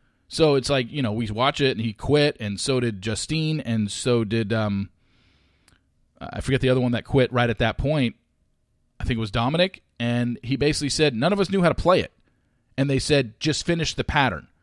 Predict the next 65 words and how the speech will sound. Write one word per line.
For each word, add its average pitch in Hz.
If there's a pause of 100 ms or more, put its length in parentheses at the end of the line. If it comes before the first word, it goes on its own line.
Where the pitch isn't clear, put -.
(540)
It's -
like 165
they 160
wouldn't 175
even 151
help 160
them, 131
and 131
they 131
didn't 156
even 151
know 147
how 139
to 131
play 156
the 135
game, 156
but 131
production 143
couldn't 147
step -
in 156
and 135
be 139
like, 127 (400)
"Oh, 175
how 147
you 175
win 160
this 147
game 147
of 131
Sudoku 143
is 127
this." - (840)
And 139 (680)
so 175
they 156
had 165
to 156
quit. 214
So 165
it 135
makes 156
it 131
seem 180
like 151
on 139
the 120
show, 185
like, 135
"Oh 156
my 139
God, 139
I'm 127
just 113
never 127
gonna 113
get 143
this. 139
I 117
gotta 110
quit." 139 (120)
He's 120
like, 135